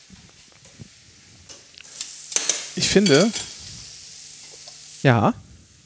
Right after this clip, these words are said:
Speaker 2: Und dieses Geräusch immer, wenn man Dinge ablöscht.
Speaker 1: Klingt auch so nötig. Naja, jetzt war die Pfanne ja schon ein bisschen erkaltet. Aber jetzt müssen wir halt viel, ähm, viel rühren,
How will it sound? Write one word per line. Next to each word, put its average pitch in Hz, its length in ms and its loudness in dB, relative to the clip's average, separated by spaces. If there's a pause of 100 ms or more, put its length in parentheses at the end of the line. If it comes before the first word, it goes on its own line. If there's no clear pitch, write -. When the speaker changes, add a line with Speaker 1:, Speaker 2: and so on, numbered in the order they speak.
(2250)
Speaker 2:
Und 131 120 -4
dieses - 240 2
Geräusch 135 360 6
immer, 131 120 4
wenn 120 120 -6
man 123 120 4
Dinge 139 220 8
ablöscht. 110 460 2 (140)
Speaker 1:
Klingt 151 240 -2
auch 151 80 -6
so - 120 0
nötig. 135 600 0 (320)
Naja, 131 160 6
jetzt 131 140 6
war 135 100 8
die 131 60 6
Pfanne 143 240 0
ja 131 80 2
schon 139 120 -2
ein 135 40 -2
bisschen 135 180 2
erkaltet. 139 580 0 (600)
Aber 151 120 4
jetzt 170 140 6
müssen 202 180 6
wir 190 60 10
halt 180 120 8
viel, 202 380 8
ähm, 156 320 4 (1400)
viel 165 240 4
rühren, 170 440 6